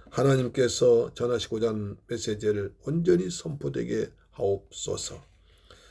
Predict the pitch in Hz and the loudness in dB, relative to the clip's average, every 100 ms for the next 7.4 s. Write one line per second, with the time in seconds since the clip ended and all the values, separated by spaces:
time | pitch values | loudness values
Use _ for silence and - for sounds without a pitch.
0 | - - 117 135 165 160 151 160 180 170 | -18 0 4 6 6 6 6 8 6 8
1 | 175 160 160 175 117 139 175 190 180 143 | 6 6 4 2 2 4 6 6 4 2
2 | 110 98 - 107 _ _ _ _ - 120 | 0 -4 -8 -14 _ _ _ _ -4 0
3 | 135 123 110 117 113 120 120 147 175 170 | 2 2 2 2 2 0 0 4 4 4
4 | 175 160 - 165 143 156 165 175 _ - | 0 -2 -4 -6 0 0 0 -6 _ -6
5 | 127 127 117 113 110 - _ - 117 107 | -2 0 2 2 2 0 _ -8 -4 -4
6 | 101 95 95 107 147 156 156 - 113 95 | -4 -4 -4 -2 0 -2 -4 -2 -2 -2
7 | - - - - | -6 -12 -14 -20